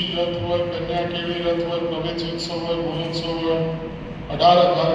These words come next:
ગામડામાં ચોવીસ કલાકની જ્યોતિગ્રામ યોજના હોય. હું આવું કે ના આવું, પણ તમે જ્યારે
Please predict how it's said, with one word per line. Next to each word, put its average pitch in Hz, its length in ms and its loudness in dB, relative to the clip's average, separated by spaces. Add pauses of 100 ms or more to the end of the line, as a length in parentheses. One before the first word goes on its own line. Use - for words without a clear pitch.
ગામડામાં 170 580 2
ચોવીસ 156 340 0 (120)
કલાકની 165 500 -2
જ્યોતિગ્રામ 156 520 0 (100)
યોજના 151 480 2
હોય. 165 200 2 (2000)
હું 180 680 4 (460)
આવું 175 280 0
કે 190 180 -2
ના - 160 2
આવું, - 220 0 (1300)
પણ 170 200 -8 (100)
તમે 156 220 -2 (120)
જ્યારે 196 260 4